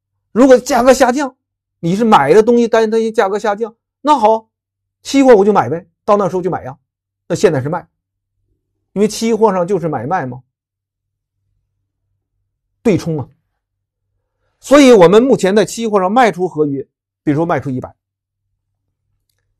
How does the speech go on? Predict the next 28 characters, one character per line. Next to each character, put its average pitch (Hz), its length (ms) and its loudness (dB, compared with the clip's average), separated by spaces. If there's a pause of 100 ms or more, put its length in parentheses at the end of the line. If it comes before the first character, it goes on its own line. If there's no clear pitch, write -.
(800)
以 185 220 4
后 247 240 6
真 269 360 2
的 240 160 6
六 233 200 2
个 208 160 -4
月 202 100 2
之 220 180 -4
后， 233 260 -6 (1160)
那 208 220 4
价 190 180 2
格 185 100 -2
下 180 180 0
降， 180 280 -6
期 262 220 -2
货 247 160 2
上 175 120 -4
也 165 80 -2
得 196 100 0
跟 185 140 -6
着 190 60 -6
现 185 240 -2
货 165 140 -6
同 156 260 -8
步 175 160 -6
差 185 160 -2
不 151 80 -4
多， 196 180 -6